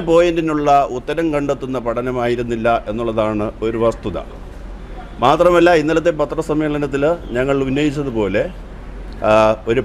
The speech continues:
പഠനമാകാമെന്നുള്ളൊരു, ആ, ഒരു, ആ,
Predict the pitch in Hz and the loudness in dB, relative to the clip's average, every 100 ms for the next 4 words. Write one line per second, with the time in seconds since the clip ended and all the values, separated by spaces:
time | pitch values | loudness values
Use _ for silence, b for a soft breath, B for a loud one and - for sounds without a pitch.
0 | 117 127 160 190 175 151 156 170 180 175 | 2 2 4 2 2 0 2 2 2 2
1 | 160 156 151 151 147 139 131 - - 107 | 0 -2 0 0 0 -2 -6 -10 -2 0
2 | 117 123 131 139 135 131 - - - - | 0 0 2 4 2 0 -8 -16 -14 -2
3 | 107 | 2